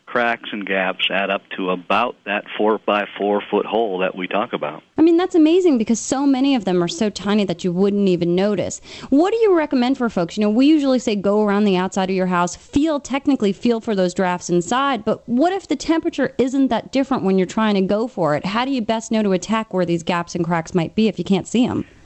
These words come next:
Speaker 1: Leslie, that's a great question, and there, there's a couple of ways to do it. Of course, if the wind's blowing very hard, it's often uh, something you catch right on the front end while you're sitting there watching your favorite television show. But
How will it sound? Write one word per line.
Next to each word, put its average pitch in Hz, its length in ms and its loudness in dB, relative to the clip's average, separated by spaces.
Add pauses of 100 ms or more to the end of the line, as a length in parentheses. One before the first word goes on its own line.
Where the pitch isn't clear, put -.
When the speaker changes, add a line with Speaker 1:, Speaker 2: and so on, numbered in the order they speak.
Speaker 1:
Leslie, 135 260 2
that's 135 160 0
a 135 60 0
great 123 260 0
question, 117 560 -2
and 104 460 -4
there, 110 200 0
there's 113 240 -2
a 107 40 -2
couple 147 440 -2
of 98 80 -4
ways 101 420 0
to 95 100 -6
do 107 300 -2
it. 92 100 -2
Of 92 160 -4
course, 101 280 0
if 107 160 -8
the 92 100 -4
wind's 104 380 -2
blowing 107 480 0
very 98 220 0
hard, 110 260 -2
it's 90 140 -8
often 98 500 -4 (540)
uh, - 320 -4 (200)
something 107 280 -2
you 101 100 2
catch 117 500 -2
right 110 260 -2
on 104 160 -6
the 95 140 -8
front 110 200 0
end 113 120 -2
while 98 140 0
you're 92 120 -2 (100)
sitting 113 220 -2
there 98 160 -4
watching 101 480 -2
your 95 200 -6
favorite 104 340 -4
television 104 520 -2 (100)
show. 95 220 -2
But 92 260 -2